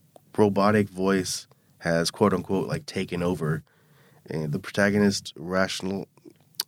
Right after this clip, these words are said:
it's taken over the protagonist's rational human side, and it's the final, like, descent into madness.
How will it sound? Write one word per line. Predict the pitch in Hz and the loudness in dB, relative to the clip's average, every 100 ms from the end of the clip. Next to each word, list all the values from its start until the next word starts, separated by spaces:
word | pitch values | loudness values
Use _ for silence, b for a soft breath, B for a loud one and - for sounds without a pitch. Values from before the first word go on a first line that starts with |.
| _ _ b b b b - | _ _ b b b b -6
it's | - | 0
taken | 131 - | 0 4
over | 107 98 | 4 4
the | 90 | 0
protagonist's | - - 95 90 87 - - - | -4 -2 0 2 0 2 0 -2
rational | 82 98 113 110 95 85 | -4 2 2 2 -4 -4
human | 80 117 110 90 82 - | -4 0 2 2 0 -8
side, | - - 80 82 - b b b b b | -10 -8 -6 -8 -10 b b b b b
and | - 90 85 85 | -2 0 2 0
it's | 104 - | 0 0
the | 101 | 0
final, | - 92 92 82 78 - | -2 -2 -2 -2 -6 -10
like, | 90 - | -10 -8
descent | 85 - 87 87 | -2 0 0 -4
into | 69 87 82 | -4 -6 -4
madness. | 78 76 76 69 - | -2 0 0 0 -2